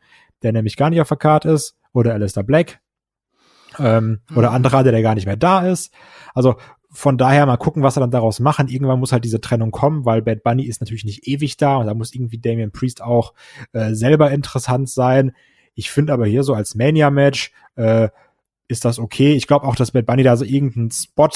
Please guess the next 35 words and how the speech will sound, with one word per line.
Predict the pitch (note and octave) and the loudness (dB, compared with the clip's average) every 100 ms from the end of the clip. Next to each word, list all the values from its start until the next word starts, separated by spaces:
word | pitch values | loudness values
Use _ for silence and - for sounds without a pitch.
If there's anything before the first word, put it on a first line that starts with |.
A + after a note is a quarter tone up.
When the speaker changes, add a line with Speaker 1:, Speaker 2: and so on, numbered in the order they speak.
| - | -4
Speaker 1:
äh, | C#3+ C#3 B2+ A#2 - _ | -2 0 0 -2 -20 _
ge-, | C#3+ A#2+ - | -6 -6 -4
geplant | C3+ - C3+ C3 D3 | -4 0 2 2 2
hat. | C3 A2+ | 0 2
Weiß | A#2+ | 0
nicht, | B2 | -2
ob | |
er | A2+ | -4
wieder | A2+ | -4
vom | A#2 A2 | -4 -4
Top | - D#3 | -4 -2
Rope | C#3+ C3 | -2 0
nach | A2 | -4
draußen | A2+ C3 F3+ C#3+ | 0 0 0 -2
springt | - - C#3+ C#3+ | -10 -4 -2 -2
oder | C#3 C3 | -2 -2
so. | A#2 C3 C3 - - D#3+ A2+ - | 0 0 0 -4 -20 -20 -14 0
Ähm, | A#2+ A#2 G#2 _ _ _ _ D3+ D3 _ G#2+ - - _ | 2 2 -2 _ _ _ _ -20 -20 _ -20 -20 -20 _
Speaker 2:
Da, | C3 B2 | -20 -18
da, | - C#3 | -14 -12
da | D#3+ | -12
kommen | - A3 B3+ | -8 -6 -6
wir | F3 | -8
in | F#3 | -12
die, | D#3 | -14
in | E3+ | -14
die | E3 | -14
Nähe | D#3+ F3+ | -12 -10
der | D#3 | -10
Bonusfrage | C#3 G3+ G3+ - - F#2 D#2 F2+ | -12 -12 -12 -14 -16 -18 -18 -20
schon. | - F2 F2+ _ _ _ _ _ _ _ _ _ _ | -20 -20 -20 _ _ _ _ _ _ _ _ _ _
Speaker 1:
Ja. | G#2 F#2+ F2 D3+ - _ _ C#3 | -2 -2 -2 -6 -8 _ _ -10
Speaker 2:
Die | C3+ | -8
lautet | C3 D3 F3 E3 | -4 -4 -6 -12
nämlich, | D#3+ F3 F#3 G3 - | -14 -14 -14 -18 -20